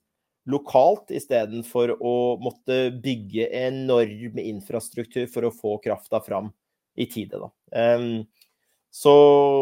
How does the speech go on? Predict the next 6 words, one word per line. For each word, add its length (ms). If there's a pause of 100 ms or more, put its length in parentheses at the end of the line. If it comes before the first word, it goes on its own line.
(300)
jeg 240
tror 280
at, 200
ehm, 960
det, 120 (640)
i, 400